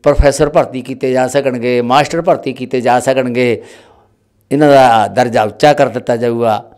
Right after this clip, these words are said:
ਸਟੈਂਡਰਡ ਉੱਚਾ ਕਰ ਦਿੱਤਾ ਜਾਊਗਾ ਤੇ ਲੋਕੀ ਖੁਸ਼ ਹੋ ਕੇ ਪੜ੍ਹਨਗੇ ਤੇ ਇਹ ਕੰਮ ਕਰਨਾ ਕੋਈ ਔਖਾ ਨਹੀਂ। ਸਿਰਫ ਨੀਅਤ ਦੀ ਲੋੜ ਹੈ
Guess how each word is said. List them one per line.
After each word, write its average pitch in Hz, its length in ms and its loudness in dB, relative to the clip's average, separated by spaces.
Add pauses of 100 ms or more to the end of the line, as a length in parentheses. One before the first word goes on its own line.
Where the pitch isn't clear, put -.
ਸਟੈਂਡਰਡ 123 460 -4
ਉੱਚਾ 151 220 2
ਕਰ 127 160 -2
ਦਿੱਤਾ 117 260 -4
ਜਾਊਗਾ 113 300 -4
ਤੇ 127 140 -6
ਲੋਕੀ 113 340 -10
ਖੁਸ਼ 147 260 -4
ਹੋ 156 60 -4
ਕੇ 151 120 -12
ਪੜ੍ਹਨਗੇ 165 500 -4
ਤੇ 202 240 -6
ਇਹ 226 60 -6
ਕੰਮ 254 220 -4
ਕਰਨਾ 254 280 0
ਕੋਈ 262 460 4
ਔਖਾ 202 240 2
ਨਹੀਂ। 208 120 -2
ਸਿਰਫ 202 360 -2
ਨੀਅਤ 151 760 0
ਦੀ 135 160 -2
ਲੋੜ 117 280 0
ਹੈ 160 240 0